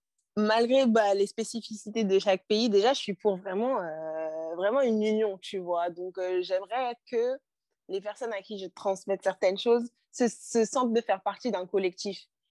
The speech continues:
De, bon, il y a le pays individuellement, tu vois, mais aussi il y a le collectif, il y a l'expérience qui vient avec, et cetera.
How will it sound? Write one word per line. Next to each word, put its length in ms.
De, 340
bon, 260
il 60
y 20
a 60
le 100
pays 360
individuellement, 720
tu 180
vois, 160
mais 400
aussi 240
il 60
y 40
a 80
le 140
collectif, 580
il 40
y 20
a 40
l'expérience 920
qui 140
vient 160
avec, 320
et 120
cetera. 600